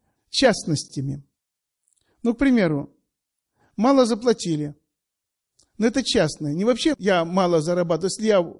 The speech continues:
допустим, буду говорить: «Ай, по жизни я вечно мало зарабатываю, денег нет», вот это уже недовольство судьбою.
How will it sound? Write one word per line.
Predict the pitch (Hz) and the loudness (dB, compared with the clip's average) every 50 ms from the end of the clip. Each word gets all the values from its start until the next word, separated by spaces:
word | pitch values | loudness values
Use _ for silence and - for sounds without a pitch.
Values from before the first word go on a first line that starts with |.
| _ _ | _ _
допустим, | - 180 180 185 190 - - 196 180 | -6 -4 -4 -4 -6 -4 -2 -2 0
буду | 175 220 180 175 175 | 0 0 2 2 2
говорить: | 170 190 190 196 180 156 - - | 2 2 2 2 2 2 0 -2
«Ай, | 262 302 311 220 196 | -2 -2 0 -2 -2
по | - - 214 | -2 -2 -4
жизни | 196 190 226 240 214 180 196 202 | -2 -2 -4 -4 -4 -4 -4 -4
я | 202 202 | -4 -6
вечно | 190 180 - 220 214 196 - - 202 190 | -6 -6 -6 -6 -6 -6 -6 -6 -6 -4
мало | 196 214 214 208 202 190 | -4 -2 -2 -2 -2 -2
зарабатываю, | 160 202 202 190 190 202 185 196 220 214 214 220 202 202 | -2 -2 -2 -2 -2 -2 -2 -2 -2 -2 -2 -2 -4 -4
денег | 190 196 208 196 190 175 | -4 -4 -4 -4 -6 -4
нет», | 214 220 202 - - _ _ _ | -2 -4 -4 -4 -8 _ _ _
вот | - 185 226 | -4 -2 -2
это | 302 311 - | 0 0 0
уже | 226 180 202 220 | 0 0 0 -4
недовольство | 202 - 185 190 190 175 170 185 180 220 208 - - 220 - | -4 -4 -6 -6 -4 -2 -2 0 0 0 0 0 -2 -4 -4
судьбою. | - - 240 226 180 180 160 151 131 131 127 135 - | -2 -4 -4 -4 -4 -4 -4 -4 -6 -6 -8 -14 -18